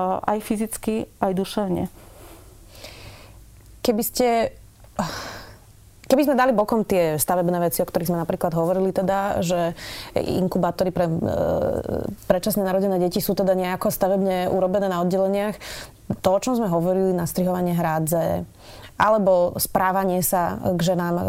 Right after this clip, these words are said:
Speaker 2: ktoré rodia a rešpektovanie toho bondingu napríklad tesne po pôrode a podobne, to nie sú veci, na ktoré by bolo treba zajtra prestavovať stavebne nemocnice.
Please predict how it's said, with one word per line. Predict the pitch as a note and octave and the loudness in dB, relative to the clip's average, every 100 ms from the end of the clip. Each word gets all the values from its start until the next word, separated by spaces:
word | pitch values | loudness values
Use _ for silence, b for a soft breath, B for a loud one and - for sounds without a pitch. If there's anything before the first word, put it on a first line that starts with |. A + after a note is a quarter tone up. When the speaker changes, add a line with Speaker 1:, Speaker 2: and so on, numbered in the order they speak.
| F3+ | 0
Speaker 2:
ktoré | - - F#3 F3+ | 0 0 2 2
rodia | F3 E3 F3+ | 2 2 2
a | E3+ F3 F3+ | 2 0 0
rešpektovanie | F#3 - G3 - F3+ F3+ F3 | -2 -2 -4 0 0 0 0
toho | F#3 F3+ F3 | 0 2 2
bondingu | D#3+ F3 F3+ F3 F#3 F#3 | 2 2 2 2 2 2
napríklad | F3 E3+ F3+ F#3 - | 0 -2 -2 -2 -2
tesne | F3+ - | -2 -2
po | F3+ F3+ | -2 0
pôrode | G3 F#3 F3+ | 2 2 2
a | |
podobne, | F3+ F3+ F#3+ B B B B | 0 0 -2 B B B B
to | - F#3+ | -2 0
nie | |
sú | A3 D#4 | 0 0
veci, | F#3+ E3+ | 0 0
na | G3 | -2
ktoré | F3+ - G3 | -2 0 0
by | F#3 | 2
bolo | E3+ F3+ F#3 | 2 2 2
treba | F3+ F3 F#3 F3+ F3+ B B B | 0 2 2 0 -2 B B B
zajtra | - F3+ F3+ G3+ | -2 2 2 0
prestavovať | G3 F3 E3 - F#3 F#3 F3+ | 0 0 0 2 2 2 0
stavebne | - F3 F3+ G3 G3 - - | 0 0 2 0 -2 -4 -4
nemocnice. | F3+ E3+ D#3 - E3+ D#3+ - G3+ C4+ | -2 0 0 0 -2 0 2 2 0